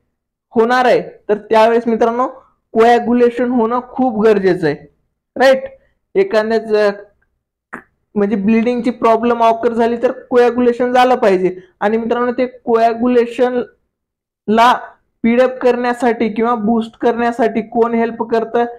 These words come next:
किंवा coagulation होण्यासाठी कोणते कोणते content useful असणार आहेत, त्याच्यामध्ये मित्रांनो, vitamin के useful असतो. Vitamin के help करतो coagulating फॅक्टरला,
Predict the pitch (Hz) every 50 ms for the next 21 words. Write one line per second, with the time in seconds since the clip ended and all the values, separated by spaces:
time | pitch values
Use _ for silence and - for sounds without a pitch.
0 | _ _ _ _ - 226 247 262 254 - - 233 233 233 233 226 240 240 226 226
1 | 233 247 233 226 220 220 226 226 220 226 233 226 226 240 240 _ 240 220 220 220
2 | 220 254 247 240 - - 226 226 220 240 240 240 - 226 226 220 208 233 233 233
3 | 220 220 220 226 226 214 - 233 226 226 220 220 226 233 233 233 233 247 247 -
4 | - _ _ _ _ _ 214 202 202 226 226 226 226 226 226 220 220 220 208 226
5 | 214 214 220 247 285 311 - _ _ _ _ _ - 185 196 208 190 - 220 214
6 | 214 220 226 240 240 226 233 _ _ 240 226 233 226 226 226 220 226 - - 226
7 | 214 196 190 196 - - 175 165 180 202 180 185 214 220 220 226 233 226 202 208
8 | _ _ - 226 226 226 220 - 214 214 220 214 - 220 - 240 214 208 208 -
9 | 254 269 269 - - - _ _ _ _ _ 208 214 220 220 214 208 202 208 214
10 | 208 208 202 208 240 262 285 - _ 208 185 185 - - _ 214 208 208 214 233
11 | 339